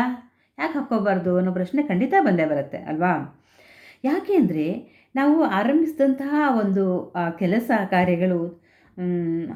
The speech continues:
ಅಷ್ಟೊಂದು, ಆ, ನಿರ್ವಿಘ್ನವಾಗಿ ಅಥವಾ ವೇಗವಾಗಿ ನಾವು ಅಂದ್ಕೊಂಡ ಹಾಗೆ, ನಾವ-, ನಮ್ಮ ನಿರೀಕ್ಷೆಯಷ್ಟು ವೇಗವಾಗಿ ಬೆಳೆಯೋದಿಲ್ಲ ಅನ್ನೋ ಒಂದು ಕಾರಣಕ್ಕೆ,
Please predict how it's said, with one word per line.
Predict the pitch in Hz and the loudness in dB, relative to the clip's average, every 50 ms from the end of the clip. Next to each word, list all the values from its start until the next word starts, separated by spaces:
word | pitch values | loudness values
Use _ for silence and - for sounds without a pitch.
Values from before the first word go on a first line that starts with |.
| - - | -6 -2
ಅಷ್ಟೊಂದು, | 226 240 233 - - 330 330 330 302 294 285 285 294 302 302 - - - _ - | -2 -2 -2 2 4 4 6 6 6 4 2 2 0 -2 -2 -6 -12 -20 _ -8
ಆ, | 202 202 196 190 185 180 175 175 170 170 - - - - - - | -6 -2 0 0 0 0 -2 -2 -6 -8 -10 -12 -16 -18 -8 0
ನಿರ್ವಿಘ್ನವಾಗಿ | 226 226 226 254 262 311 269 240 269 294 254 240 226 214 220 233 233 | 2 4 4 4 4 4 4 4 4 4 4 4 2 2 2 0 0
ಅಥವಾ | 220 220 - 220 | 0 0 -2 -4
ವೇಗವಾಗಿ | 202 190 190 185 220 233 277 220 220 226 208 190 190 214 196 | 0 0 2 2 2 2 2 2 2 2 0 0 -2 -2 0
ನಾವು | 190 180 175 196 220 254 | 0 0 2 2 2 2
ಅಂದ್ಕೊಂಡ | 269 262 247 233 - 262 247 233 233 | 2 0 0 0 -2 0 0 2 2
ಹಾಗೆ, | 240 226 208 196 220 226 233 233 233 - - - - - - _ - | 2 2 2 0 0 0 0 0 -2 -6 -12 -20 -20 -20 -20 _ -6
ನಾವ-, | 196 196 180 180 214 240 254 269 254 233 220 | -2 2 2 4 4 4 4 4 2 2 2
ನಮ್ಮ | 202 202 226 247 262 | 0 2 2 4 4
ನಿರೀಕ್ಷೆಯಷ್ಟು | 240 233 233 226 262 294 311 311 - 320 285 262 233 - 247 | 4 4 4 4 2 0 0 0 0 -2 -2 -2 -2 -4 -2
ವೇಗವಾಗಿ | 214 196 185 196 220 220 240 226 220 208 233 226 | 0 0 0 0 0 0 -2 -2 0 0 0 0
ಬೆಳೆಯೋದಿಲ್ಲ | 180 156 147 147 156 208 233 196 151 151 156 151 151 156 151 147 127 120 - - _ _ _ _ _ _ _ _ _ _ _ _ _ _ _ _ _ _ - - | 0 0 -2 0 0 0 0 -2 -2 -4 -4 -2 0 0 0 0 -2 -6 -10 -16 _ _ _ _ _ _ _ _ _ _ _ _ _ _ _ _ _ _ -4 0
ಅನ್ನೋ | 185 208 233 294 - | 4 6 6 6 6
ಒಂದು | 415 370 247 208 185 185 | 4 4 2 2 0 -2
ಕಾರಣಕ್ಕೆ, | 185 170 156 147 147 147 147 143 143 _ - 170 170 165 151 | -2 -4 -6 -6 -6 -6 -8 -10 -12 _ -6 -4 -2 -2 -2